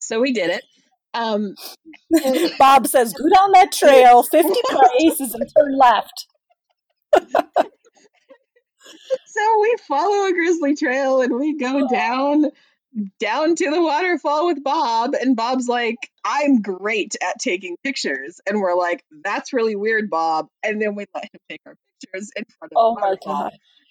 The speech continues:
Speaker 1: <laughs> So he, I got a picture of him hanging off this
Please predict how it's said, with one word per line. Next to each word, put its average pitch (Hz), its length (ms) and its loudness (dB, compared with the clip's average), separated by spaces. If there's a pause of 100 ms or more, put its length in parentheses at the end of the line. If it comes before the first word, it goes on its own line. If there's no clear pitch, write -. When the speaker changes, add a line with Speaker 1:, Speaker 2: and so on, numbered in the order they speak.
(140)
Speaker 1:
<laughs> 359 380 0 (580)
So 466 140 0 (580)
he, 392 180 -6 (240)
I 427 40 -12 (180)
got 403 160 -2
a 285 40 -12 (100)
picture 151 500 -8 (160)
of 208 200 0 (180)
him 262 180 -2
hanging 240 580 -4
off 185 220 -2 (100)
this 175 140 -4